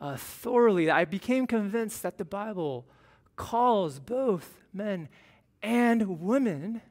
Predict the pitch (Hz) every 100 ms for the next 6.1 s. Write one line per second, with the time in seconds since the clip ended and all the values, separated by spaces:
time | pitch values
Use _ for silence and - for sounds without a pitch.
0 | _ _ _ _ _ _ _ _ _ _
1 | - 190 165 196 214 160 131 127 139 127
2 | 123 160 143 120 117 110 - - - -
3 | - - _ _ _ _ _ - 170 -
4 | 220 180 147 - 277 - - 165 131 120
5 | - _ _ _ - 220 262 214 127 123